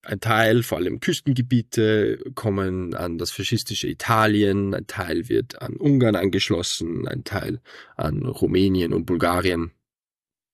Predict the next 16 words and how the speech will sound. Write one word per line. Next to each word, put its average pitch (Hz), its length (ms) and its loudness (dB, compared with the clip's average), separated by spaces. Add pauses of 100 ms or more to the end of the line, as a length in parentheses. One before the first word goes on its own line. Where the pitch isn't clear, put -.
(140)
Binnenkroatien, 123 1080 2 (160)
ein 90 220 -8
Teil 98 260 2
Dalmatiens, 101 1300 0 (320)
Teile 85 580 -4
Bosnien-Herzegowinas 98 1600 0 (580)
und 87 420 -8
kleine 87 280 -4
Teile 90 300 -4
Serbiens 113 720 2 (240)
werden 107 460 2
zu - 120 -2
einem 98 220 0
neuen 104 360 4
Staat 101 460 2
zusammengefügt, 95 1200 -2